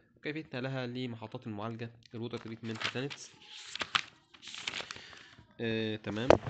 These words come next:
طيب، نكمل بقى مع بعض.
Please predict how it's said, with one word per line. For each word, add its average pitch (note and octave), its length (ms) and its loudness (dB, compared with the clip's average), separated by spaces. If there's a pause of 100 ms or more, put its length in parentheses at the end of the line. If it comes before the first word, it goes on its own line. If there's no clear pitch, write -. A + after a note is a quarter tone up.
(380)
طيب، G2 140 2 (1900)
نكمل A2+ 360 0
بقى A#2 140 2
مع A2+ 80 4
بعض. C#3 200 2